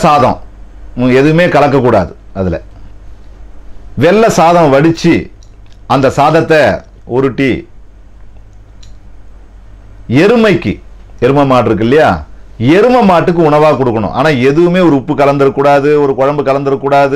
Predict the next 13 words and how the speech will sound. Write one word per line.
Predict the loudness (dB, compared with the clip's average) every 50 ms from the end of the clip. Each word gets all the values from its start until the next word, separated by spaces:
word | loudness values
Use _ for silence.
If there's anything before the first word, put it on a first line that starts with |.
| 0 0
ஒரு | -2 -2 -2
இனிப்பு | -4 -6 -6 -6
க-, | -4 -2 -2 -2
எதுவுமே | -2 -2 0 -2 -2 0
கலக்கக்கூடாது. | 0 -2 -2 0 -2 -4 -4 -4
வெறும் | -6 -6 -6 -4 -4
வெள்ளை | -2 -2 -2 -2 -2
சாதம் | -4 -6 -6 -4
தான் | -4 -4 -4
இருக்கணும். | -6 -8 -14 -18 -20 -20 -20 -20 -20 -20 -20 -20 -20 -20 -20 -20 -20 -20 -20 -20 -20 -20 -20 -20 -20 -20 -20 -20 -20 -20 -20 -20 -20 -20 -12 -8 -6
அதை | -4 -2 -4
எடுத்து | -4 -4 -2 0 0 0
எருமை | 0 0 0